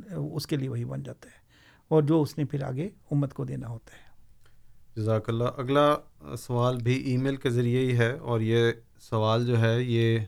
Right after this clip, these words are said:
Speaker 2: رانا، آ، صاحب کا ہے، اور رانا صاحب نے، آ، سوال پوچھا ہے کہ آپ کے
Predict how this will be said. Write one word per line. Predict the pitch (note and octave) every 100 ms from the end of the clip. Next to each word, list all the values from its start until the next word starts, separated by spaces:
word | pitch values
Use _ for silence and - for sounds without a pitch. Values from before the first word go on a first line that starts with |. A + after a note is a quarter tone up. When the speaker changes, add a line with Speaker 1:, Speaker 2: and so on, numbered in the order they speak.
| -
Speaker 2:
رانا، | A2+ G#2+ A2 B2 B2 G#2 - _ _ _ _
آ، | A#2+ A2+ A2
صاحب | G#2 - G#2+ A2 -
کا | G#2+
ہے، | G#2+ - - - - - - - - -
اور | - G#2+ G#2+
رانا | A#2 B2
صاحب | B2+ A#2+ A#2+
نے، | B2 A#2+ A#2+ A#2 - - -
آ، | B2 A2+ A2 G#2 G#2 - - - - - - - -
سوال | A#2+ A2+ A#2
پوچھا | B2+ A#2 A#2+ A#2
ہے | B2
کہ | C#3+ A#2+ A2+ A2 G#2 - _
آپ | - G#2+ G#2+ -
کے | A2+ G#2+ G#2